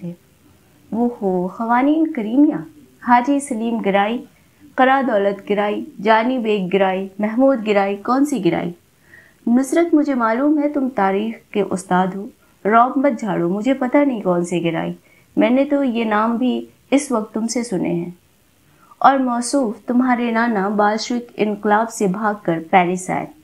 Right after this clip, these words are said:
"हाँ, वही पुरानी कहानी। पेरिस आए और एक रेस्तरां में नौकर हो गए और नेस-, रेस्तरां के मालिक की खूबसूरत लड़की रोजलिन से शादी कर ली। और रोजलिन के अब्बा बहुत खफा हुए क्योंकि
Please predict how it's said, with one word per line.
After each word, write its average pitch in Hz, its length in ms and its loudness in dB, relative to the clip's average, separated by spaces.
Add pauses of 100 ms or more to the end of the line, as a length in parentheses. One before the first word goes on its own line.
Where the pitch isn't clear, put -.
(2250)
"हाँ, 262 320 2
वही 240 320 0
पुरानी 220 440 -2
कहानी। 190 440 0 (520)
पेरिस 285 400 2
आए 285 180 2
और 285 300 -2
एक 240 220 -6
रेस्तरां 226 520 0
में 226 220 -2
नौकर 202 360 0
हो 175 140 -2
गए 170 320 -6
और 226 120 0
नेस-, 240 500 -4
रेस्तरां 226 600 0
के 240 100 -2
मालिक 202 420 0
की 220 120 -2
खूबसूरत 269 640 0
लड़की 196 400 -2
रोजलिन 202 560 -2
से 196 200 -4
शादी 185 400 -2
कर 170 140 -4
ली। 165 200 -4 (500)
और 233 160 4
रोजलिन 262 560 2
के 262 140 0
अब्बा 214 380 2
बहुत 247 300 -2
खफा 254 340 2
हुए 202 320 0
क्योंकि 269 600 0